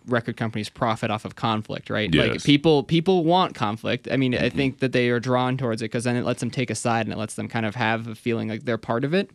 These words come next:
Speaker 2: Mm-hmm.
Speaker 1: And then that's just exploited and turns into violence and stuff.
Speaker 2: Yeah, yeah.
Speaker 1: So.
Speaker 2: But I think it's, it's coming back around where people are much
Speaker 1: Yeah.
Speaker 2: more socially conscious. I mean, Meek Mill,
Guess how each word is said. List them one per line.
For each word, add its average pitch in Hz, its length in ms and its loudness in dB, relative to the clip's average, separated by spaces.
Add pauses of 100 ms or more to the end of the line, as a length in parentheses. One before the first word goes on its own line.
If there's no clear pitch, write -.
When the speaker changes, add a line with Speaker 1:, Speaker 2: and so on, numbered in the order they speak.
Speaker 2:
Mm-hmm. 67 320 -2 (200)
Speaker 1:
And 135 200 4
then 117 300 2
that's 117 360 0
just 110 220 -4
exploited 107 500 -2
and 101 140 -4
turns 101 200 -6
into 104 160 -10
violence - 380 -10
and - 100 -18
stuff. - 200 -12
Speaker 2:
Yeah, 62 180 2 (540)
yeah. - 200 -6
Speaker 1:
So. - 160 -18 (320)
Speaker 2:
But 85 120 4
I 85 40 4
think 87 200 6
it's, 71 180 2
it's 73 340 -2
coming 78 380 2
back 67 300 0
around 65 380 -2
where 58 100 -6
people - 320 -6
are 60 80 -2
much 64 260 -6
Speaker 1:
Yeah. 190 240 2
Speaker 2:
more - 100 -2
socially 62 440 -2
conscious. 78 520 0
I 78 60 -4
mean, 67 260 0
Meek 73 220 0
Mill, 80 420 6